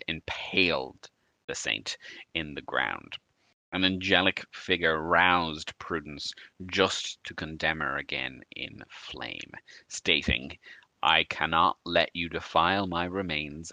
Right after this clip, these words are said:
any longer." The angelic figure then returned the remains of Julius, now back in their original form, to its resting place, before thanking the gang and returning into the sun.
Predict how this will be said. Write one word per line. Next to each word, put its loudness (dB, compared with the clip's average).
any -10
longer." -12
The -2
angelic 6
figure 6
then 6
returned -2
the -6
remains 2
of -10
Julius, -6
now -2
back 0
in -6
their 0
original -8
form, -4
to -2
its -8
resting -6
place, -8
before 2
thanking -2
the -2
gang 0
and -8
returning -6
into -12
the -14
sun. -12